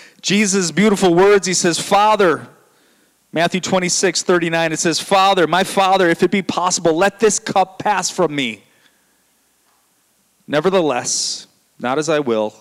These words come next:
but as you will." Right? He knows he's going to the cross. "If there's any other way, Father, if there's any other way, please let this cup pass, but, but no, nevertheless, not my will, not my wants.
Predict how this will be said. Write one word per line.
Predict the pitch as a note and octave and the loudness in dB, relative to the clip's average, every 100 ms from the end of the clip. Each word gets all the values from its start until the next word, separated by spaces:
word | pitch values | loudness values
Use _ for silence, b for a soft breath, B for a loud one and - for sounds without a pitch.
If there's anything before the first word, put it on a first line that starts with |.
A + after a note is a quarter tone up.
| _ _ _ - | _ _ _ -18
but | G2+ | -14
as | G#2 | -12
you | G#2 F#2+ | -10 -8
will." | F#2 F2+ F2+ _ _ _ b b b b | -8 -8 -12 _ _ _ b b b b
Right? | A#2+ B2+ | -8 -6
He | A#2 D#3+ | -6 -8
knows | C3+ C#3+ D3 D3+ D3+ C#3+ | -4 -2 0 0 0 -4
he's | D3 B2+ | -8 -6
going | D3 C3 B2+ B2+ B2+ | -4 -2 -2 -4 -8
to | - B2+ | -8 -6
the | A#2 A2+ | -6 -6
cross. | B2 A2 G#2+ - | -6 -6 -6 -10
"If | |
there's | - A#2+ - | -10 -10 -10
any | D#3+ D#3+ D#3 | -10 -8 -4
other | D3 C#3+ | -2 -2
way, | B2+ A#2 | -2 -4
Father, | - C#3+ C3 A#2+ A2 | -6 -4 -4 -6 -8
if | - - _ | -12 -20 _
there's | D#3 C#3 - | -6 -6 -6
any | F3 F3+ | -6 -2
other | F3 E3+ | -2 0
way, | D3 C3+ | 0 -2
please | - - F#3+ F3 C#3+ A#2 - - b b b b - | -6 -6 -4 -4 -6 -6 -8 -10 b b b b -4
let | D#3+ | -2
this | F3 D#3+ | -2 -4
cup | - D#3+ | -4 -4
pass, | - D3 C3+ | -2 -6 -4
but, | D#3+ - _ - _ _ _ _ - | -4 -4 _ -20 _ _ _ _ -12
but | C3+ | -8
no, | B2+ C#3 C3 | -6 -8 -8
nevertheless, | - B2+ B2+ C#3 A#2 F#2+ G2+ - - _ _ _ _ _ _ _ _ _ _ _ - | -12 -10 -6 -6 -6 -8 -6 -8 -8 _ _ _ _ _ _ _ _ _ _ _ -12
not | B2 D3 | -10 -6
my | C#3 | -6
will, | G#2 F#2 F#2 | -6 -8 -10
not | A2+ D#3 | -12 -8
my | C#3 | -6
wants. | A2 G#2+ G2 G2+ - - - | -6 -8 -10 -12 -10 -10 -12